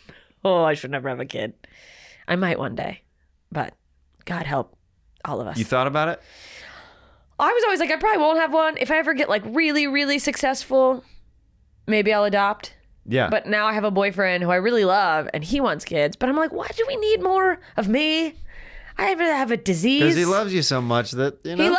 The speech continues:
Speaker 1: yeah, and he's like, he's like, "Well, well, adoption's, like, not off the table, but I would like to have one of my own." And I'm like,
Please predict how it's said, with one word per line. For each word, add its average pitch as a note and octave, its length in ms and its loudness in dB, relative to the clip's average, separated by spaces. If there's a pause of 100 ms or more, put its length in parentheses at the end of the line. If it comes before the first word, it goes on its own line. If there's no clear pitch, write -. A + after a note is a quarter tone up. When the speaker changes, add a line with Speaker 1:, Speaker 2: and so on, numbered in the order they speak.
(140)
Speaker 1:
yeah, F#4 120 0
and E4 100 0
he's D#4 140 -2
like, D4+ 320 -2
he's B3+ 180 0
like, C#4 140 0
"Well, A#4+ 360 2
well, E4 140 2
adoption's, F#4 460 0
like, D4+ 100 0
not C4+ 180 -2
off D#4 140 0
the E4+ 80 -4
table, C4 160 4
but A3+ 140 0
I B3+ 60 4
would B3 100 0
like D4 180 0
to D#4+ 60 0
have D4+ 80 0
one B3+ 140 0
of A#3+ 40 0
my A#3 140 0
own." B3+ 180 2
And G#3 140 -2
I'm G#3 80 -2
like, A3 240 -2